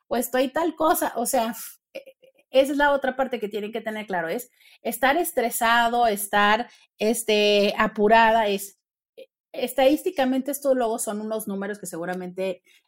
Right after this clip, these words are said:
hay otros más, y Pau, que tú sabes muchísimo más, estás más atenta de todas estas investigaciones, pero alguna vez yo leí que decían, ¿no? Un hombre puede llegar a tener una erección en seis segundos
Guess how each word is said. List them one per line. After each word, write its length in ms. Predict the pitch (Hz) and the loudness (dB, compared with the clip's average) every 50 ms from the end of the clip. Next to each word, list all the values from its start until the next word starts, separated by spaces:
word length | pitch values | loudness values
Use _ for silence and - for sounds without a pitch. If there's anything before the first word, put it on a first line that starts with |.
| _ - | _ -2
hay 180 | 190 190 208 | 0 2 2
otros 320 | 202 202 214 208 202 208 202 | 2 0 0 -2 -2 -2 0
más, 280 | 185 185 208 202 - | 0 0 0 0 -4
y 40 | 185 | -6
Pau, 240 | - - 175 175 175 | -4 -2 -2 -2 -2
que 120 | 180 185 | -4 -6
tú 200 | 180 - 185 185 180 | -4 -4 -4 -4 -4
sabes 360 | 185 - 185 180 180 175 180 | -4 -2 0 0 0 -2 -4
muchísimo 440 | 180 180 180 175 - - 170 170 165 | -8 -10 -10 -12 -12 -12 -10 -10 -8
más, 120 | 170 180 | -8 -8
estás 260 | 185 180 180 190 180 175 | -8 -8 -8 -8 -8 -8
más 200 | 170 175 - 180 | -8 -10 -10 -12
atenta 360 | 175 - 170 170 - 175 165 | -10 -10 -12 -10 -8 -8 -8
de 80 | 151 | -8
todas 300 | 165 - 160 156 170 - | -8 -8 -10 -10 -10 -10
estas 220 | 175 - 180 180 - | -12 -14 -12 -14 -12
investigaciones, 760 | 165 170 170 - - 160 160 160 - 170 170 175 226 - - _ _ _ - - - - _ | -12 -12 -12 -10 -10 -10 -10 -10 -10 -10 -10 -10 -12 -14 -16 _ _ _ -20 -20 -20 -14 _
pero 120 | - 202 | -2 0
alguna 260 | 202 226 269 294 320 302 | 2 2 4 4 4 4
vez 140 | 320 320 | 2 2
yo 140 | 269 294 277 277 | 4 4 4 6
leí 240 | - - 240 226 | 6 4 2 0
que 100 | - 240 220 | 0 0 0
decían, 520 | 196 185 - - - 190 180 170 170 175 | 0 0 0 0 0 0 0 0 -2 -2
¿no? 160 | 185 226 302 311 - - - _ _ _ _ - - | -4 -4 -4 -6 -10 -18 -20 _ _ _ _ -10 -2
Un 180 | - 294 311 339 | 2 4 4 4
hombre 280 | 339 349 339 359 359 370 | 4 4 2 2 2 0
puede 380 | 370 330 320 311 320 320 330 | 0 0 0 2 2 2 0
llegar 280 | 294 262 226 233 233 254 | 0 0 0 0 0 0
a 120 | 269 262 | 0 0
tener 260 | 262 233 220 208 214 226 | -2 -6 -6 -6 -6 -6
una 160 | 233 233 240 | -6 -6 -6
erección 380 | 220 202 190 - - 214 214 208 | -6 -8 -8 -8 -8 -8 -6 -6
en 100 | 202 196 | -6 -4
seis 200 | 214 214 214 214 | -4 -4 -4 -2
segundos 600 | 262 269 269 269 214 180 190 185 - - - | -2 -2 -2 -2 -2 -4 -4 -6 -6 -12 -16